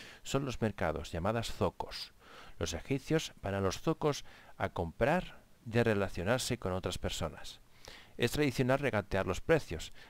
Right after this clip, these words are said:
hasta casi convertirse en un juego. Si el vendedor ha fijado un precio, el comprador debe ofrecerle la mitad del precio dado,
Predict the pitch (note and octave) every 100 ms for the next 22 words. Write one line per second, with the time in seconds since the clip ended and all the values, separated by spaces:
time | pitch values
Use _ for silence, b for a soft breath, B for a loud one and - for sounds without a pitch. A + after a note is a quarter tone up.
0 | B - A2 - B2 E3+ - A#2+ G2 F2+
1 | F3 - G#2 F#2 - D#2 - - - B
2 | B B - G#2+ G#2+ A2 A#2+ D3 C#3 -
3 | - C3+ - C3 C#3+ C3+ D#3+ D3+ C#3 E3+
4 | - B B B G2+ - F2+ F#2 A2 D#3
5 | - G2+ A2+ C3+ G#2 A2 B2 D3 D3 G#2+
6 | G2 F#2+ F2 G2 C3 B2+ F#2+ - G#2+ D3
7 | F2+